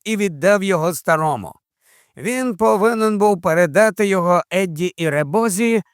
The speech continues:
після вінчання о п'ятій. А тоді я їх благословив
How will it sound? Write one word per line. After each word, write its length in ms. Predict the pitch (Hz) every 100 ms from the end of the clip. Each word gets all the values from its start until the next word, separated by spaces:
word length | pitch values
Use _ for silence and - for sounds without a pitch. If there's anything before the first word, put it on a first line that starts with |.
| _ _ _ -
після 460 | 214 208 214 214
вінчання 800 | 208 220 - 240 190 120 107 110 -
о 120 | 165
п'ятій. 560 | - 170 107 - - - _ _ _ _ _ _ _ -
А 180 | 135 127 -
тоді 500 | 107 104 214 220 151 _ _ _ _ - _
я 260 | 175 285 269
їх 240 | 233 170
благословив 920 | 170 180 165 156 165 170 226 285 247